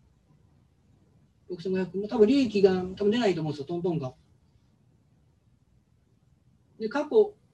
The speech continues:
の時点で、じゃあ、これどう判断するかというと、過去の価格の推移を見ると、ちょっと今利益出ないかなってことをスルーしたらいいだけなんですね。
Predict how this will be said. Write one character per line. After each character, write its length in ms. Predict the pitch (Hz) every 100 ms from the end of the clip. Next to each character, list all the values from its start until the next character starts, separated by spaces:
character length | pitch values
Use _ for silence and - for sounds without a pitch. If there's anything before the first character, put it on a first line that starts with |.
| _ _
の 160 | 240 254
時 100 | 240
点 140 | 262
で、 140 | 254 247
じ 80 | 247
ゃ 60 |
あ、 40 | 180
こ 120 | 190
れ 160 | 185 185
ど 260 | 180 214
う 20 |
判 200 | 214 214
断 120 | 185 165
す 80 |
る 60 | 156
か 40 |
と 60 | 160
い 60 | 170
う 60 |
と、 300 | 247 214 131 - - - - - - - - - - - - - - - -
過 140 | 214
去 220 | 208 170
の 260 | 190 208 - - - - - - - - - - - - - - - - - - _ - - - - - - - - - - - - - - - - - - -
価 100 | 170
格 240 | 175 185
の 120 | 175
推 160 | 165 175
移 60 | 147
を 20 |
見 80 | 151
る 100 | 165
と、 120 | 196
ち 80 | 269
ょ 100 | 285
っ 80 |
と 120 | - 170
今 200 | 165 151
利 80 | 196
益 120 | 160
出 80 | 165
な 80 | 147
い 80 |
か 80 | 143
な 140 | 151 151
っ 20 |
て 60 |
こ 80 | 202
と 40 | -
を 20 |
ス 120 | 208
ル 60 | 262
ー 60 |
し 40 | 208
た 60 |
ら 60 | 143
い 20 |
い 40 | 135
だ 60 |
け 60 | 143
な 80 | 127
ん 20 |
で 60 |
す 60 |
ね。 100 | 131